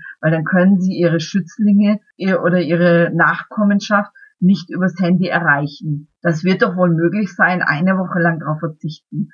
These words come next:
Erinnert euch mal, wenn ihr ungefähr die Generation seid wie ich, dann werdet ihr euch erinnern,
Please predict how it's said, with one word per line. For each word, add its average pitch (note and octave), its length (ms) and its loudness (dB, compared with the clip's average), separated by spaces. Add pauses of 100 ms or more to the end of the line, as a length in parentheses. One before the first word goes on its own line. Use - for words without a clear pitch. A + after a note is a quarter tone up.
(160)
Erinnert A3 520 2
euch G3 280 -2
mal, G3 260 2
wenn F3+ 140 2
ihr F3+ 140 -4
ungefähr G#3 400 0
die F3 120 -6
Generation F3 680 -2
seid E3 280 0 (160)
wie E3+ 280 -4 (140)
ich, C#4 320 -6 (400)
dann F#3 320 2 (200)
werdet F#3+ 360 0
ihr E3+ 140 2
euch F#3+ 180 0
erinnern, F3+ 600 2